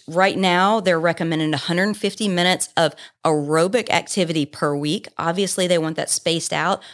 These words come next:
over as many days as possible. And a hundred fifty might seem kind of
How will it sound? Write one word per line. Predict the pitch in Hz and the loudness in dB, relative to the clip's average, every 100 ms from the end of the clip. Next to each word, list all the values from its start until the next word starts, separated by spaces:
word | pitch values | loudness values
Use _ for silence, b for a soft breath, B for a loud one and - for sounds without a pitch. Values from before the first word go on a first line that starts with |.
| B | B
over | 175 156 | 0 2
as | 151 | 0
many | 151 156 151 | 0 0 0
days | 147 139 139 | 0 0 -2
as | - | -8
possible. | - 269 254 185 165 202 B B B | -2 0 0 0 0 -2 B B B
And | - | -2
a | 214 | 2
hundred | 302 311 269 | 4 4 2
fifty | 269 262 233 | 0 0 0
might | 185 190 - | 2 2 0
seem | - 196 202 | -2 -2 -2
kind | 208 196 190 190 | -4 -2 0 2
of | 180 | 0